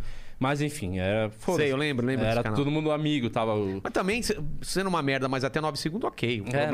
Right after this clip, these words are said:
Speaker 1: não
Speaker 2: é
Speaker 1: vai
Speaker 2: se-,
Speaker 1: magoar
Speaker 2: é,
Speaker 1: ninguém,
Speaker 2: não vai
Speaker 1: né?
Speaker 2: magoar
Speaker 1: <laughs> Nove
Speaker 2: ninguém.
Speaker 1: segundos. E aí tinha esse show e, e o,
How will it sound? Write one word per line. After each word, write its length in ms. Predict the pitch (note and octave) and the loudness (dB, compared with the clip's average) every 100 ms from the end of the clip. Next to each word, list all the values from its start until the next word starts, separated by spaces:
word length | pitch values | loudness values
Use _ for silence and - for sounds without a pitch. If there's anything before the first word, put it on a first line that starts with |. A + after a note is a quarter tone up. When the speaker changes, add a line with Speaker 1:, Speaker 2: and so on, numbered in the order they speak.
| C3 | 2
Speaker 1:
não 40 | |
Speaker 2:
é 40 | - | 2
Speaker 1:
vai 180 | C3+ | 2
Speaker 2:
se-, 60 | C#3+ | 2
Speaker 1:
magoar 340 | C#3 C3 B2 | 2 2 2
Speaker 2:
é, 40 | C3 | 2
Speaker 1:
ninguém, 180 | B2 A#2+ | 2 2
Speaker 2:
não 60 | |
vai 80 | C#3 | 2
Speaker 1:
né? 40 | D#3 | 2
Speaker 2:
magoar 240 | D#3+ D#3+ | 2 2
Speaker 1:
<laughs> 0 | E3+ | 4
Nove 80 | F3 | 2
Speaker 2:
ninguém. 180 | A#2+ | 2
Speaker 1:
segundos. 540 | A#2 D#3 C3+ D#3+ D3 - - - - - | 2 2 2 0 -2 -6 -14 -16 -12 -2
E 140 | A#2+ | 2
aí 540 | C3 C3+ D3 D#3 D#3 - - - | 4 4 4 2 0 -4 -12 -4
tinha 200 | - D3 | 0 0
esse 180 | C#3+ D3 | 0 -2
show 320 | - E3 G3 | 0 2 2
e, 360 | F3+ E3 C#3 | 2 2 2
e 60 | B2+ | 2
o, 160 | A#2+ | 0